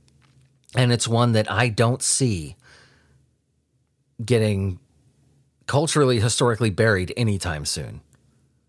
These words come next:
The Aswang. Do you have your own story about the Aswang? Filipino listeners, let me know.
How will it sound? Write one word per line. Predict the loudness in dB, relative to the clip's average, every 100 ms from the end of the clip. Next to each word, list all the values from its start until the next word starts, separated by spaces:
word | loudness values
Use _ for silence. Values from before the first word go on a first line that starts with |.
| _ _ _ _ _ -2
The | 0
Aswang. | 2 0 -4 -8 -10 -2
Do | 0
you | 2
have | 0 -2
your | 0 0
own | 0
story | 0 2 0 0
about | -2 -2
the | -4
Aswang? | -4 -6 -10 -2
Filipino | 0 0 0 0 0
listeners, | -2 -4 -6 -4
let | -4
me | -2
know. | -2 -4